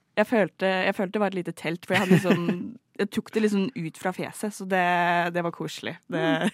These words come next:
Speaker 1: jeg følte min, min lille cocoon mens jeg gikk nedover Majorstua. <laughs>
Speaker 2: Jeg tror min favorittopplevelse i dag tidlig, da, eh, shout-out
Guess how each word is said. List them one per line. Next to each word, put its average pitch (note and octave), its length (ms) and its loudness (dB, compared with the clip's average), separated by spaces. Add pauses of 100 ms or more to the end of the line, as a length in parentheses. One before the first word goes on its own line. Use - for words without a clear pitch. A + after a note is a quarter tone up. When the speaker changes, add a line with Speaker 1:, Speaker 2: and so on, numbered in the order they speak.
Speaker 1:
jeg B3 140 2
følte F3+ 240 2
min, F3+ 160 -2
min F#3 240 0
lille F3 240 0
cocoon D#3+ 500 -4 (600)
mens G#3+ 160 6
jeg G3 160 10
gikk A#3+ 80 -2
nedover F3 300 2
Majorstua. G#3+ 480 4 (420)
<laughs> F#3 400 0 (1120)
Speaker 2:
Jeg C3 140 -2
tror D3+ 260 4
min C3 160 2
favorittopplevelse G#2 680 -2
i F#2+ 60 -4
dag G2 120 -4
tidlig, D#2 220 -6
da, G2+ 80 2 (720)
eh, A2+ 140 0
shout-out B2+ 720 0